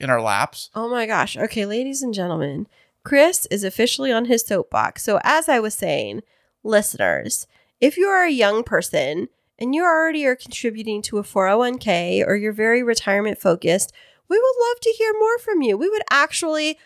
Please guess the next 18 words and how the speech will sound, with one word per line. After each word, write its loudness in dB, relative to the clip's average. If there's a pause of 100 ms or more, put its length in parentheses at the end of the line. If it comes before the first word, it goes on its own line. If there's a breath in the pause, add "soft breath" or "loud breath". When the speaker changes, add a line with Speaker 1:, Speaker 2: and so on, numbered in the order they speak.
(220 soft breath)
Speaker 2:
love 2
to -4
hear 2
from -4
all 4
of -4
our 6
listeners -2
about 0 (400 soft breath)
any 2
truth -4
nuggets 0
that -4
you -6
found -2
in -8
this 0 (100)
episode 0